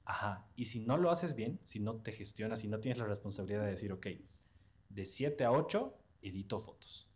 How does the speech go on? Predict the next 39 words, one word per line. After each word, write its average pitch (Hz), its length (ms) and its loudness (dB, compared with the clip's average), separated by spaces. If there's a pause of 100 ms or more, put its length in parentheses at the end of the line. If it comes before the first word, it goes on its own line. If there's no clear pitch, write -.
(160)
de 98 140 -4
ocho 127 300 -2
a 147 40 2
nueve 170 360 2
planifico 92 760 -8
fotos", - 500 -14 (120)
tal 98 220 -2
y 90 80 -8
tal. 131 300 -2 (400)
Si - 160 0
no 147 100 6
tienes 180 260 4
eso, 165 420 2 (540)
te 107 120 -4
come. 95 280 0 (580)
Es 107 140 -4
un 110 80 -2
rubro 104 260 2
que - 80 -12
te 98 160 -14
come 92 320 -6
y - 60 -14
te 98 160 -4
devora 101 400 4
porque 113 200 -2
hay 98 60 0
gente 107 200 -4
que - 100 -10
lo 92 100 -4
tiene 107 200 -2
tan 123 300 0
organizado 113 800 2 (720)
que 113 100 -2
tú 113 380 -2
con 104 260 0
dos 120 180 4
sesiones 113 420 -2
te - 80 -8
mueres 95 500 -6